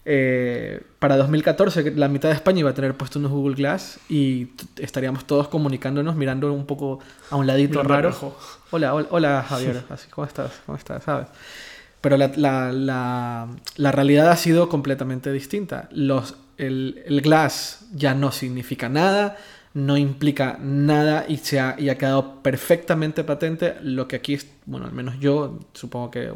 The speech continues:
Speaker 1: varios más aquí en la oficina pensaban como yo,
Speaker 2: Sí.
Speaker 1: lo que estábamos diciendo desde el día uno. Esto
Speaker 2: Así no.
Speaker 1: así no, por favor. Esto es una cosa muy fea
Speaker 2: Mm.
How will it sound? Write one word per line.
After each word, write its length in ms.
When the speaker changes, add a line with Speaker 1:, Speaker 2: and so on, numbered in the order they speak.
Speaker 1:
varios 240
más 140
aquí 120
en 40
la 40
oficina 220
pensaban 320
como 200
yo, 140
Speaker 2:
Sí. 160
Speaker 1:
lo 100
que 80
estábamos 300
diciendo 260
desde 420
el 140
día 220
uno. 240
Esto 640
Speaker 2:
Así 240
no. 160
Speaker 1:
así 220
no, 120
por 140
favor. 500
Esto 240
es 160
una 300
cosa 280
muy 240
fea 460
Speaker 2:
Mm. 120